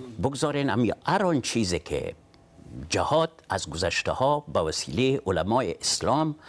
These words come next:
با روات-، روایت‌های بسیار قوی بیان شده، به مو اکتفا بکنیم. از این یک چیز نو ساختن از صلاحیت ما نیست، ولی م-، ما در این مورد بازم شما دوام بدین، برای مکتب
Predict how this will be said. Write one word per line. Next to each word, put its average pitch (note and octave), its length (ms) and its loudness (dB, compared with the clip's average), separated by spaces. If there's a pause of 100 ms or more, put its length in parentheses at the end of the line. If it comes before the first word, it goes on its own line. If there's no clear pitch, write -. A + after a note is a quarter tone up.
(300)
با F#2+ 140 2
روات-، F#2 460 0
روایت‌های F#2 580 2
بسیار A2+ 480 -2
قوی F#2+ 380 2 (520)
بیان C#3+ 260 2
شده، E3 280 0
به A#2+ 120 2
مو C#3+ 280 4 (100)
اکتفا - 400 -2
بکنیم. C2+ 480 -8
از D#3 180 0
این B3 80 4
یک G3 180 4
چیز F3 260 0
نو B2+ 300 4
ساختن G3 540 -2 (340)
از B2 80 2
صلاحیت A2 540 2
ما G2 160 2
نیست، - 420 0 (200)
ولی G3+ 160 6
م-، F#3+ 360 0
ما C#3 440 4
در B2 220 0
این E3+ 140 4
مورد C#3+ 360 2
بازم E3+ 300 2
شما D3 280 2
دوام D3+ 320 2
بدین، F3 260 2
برای C3+ 220 2
مکتب A2 300 0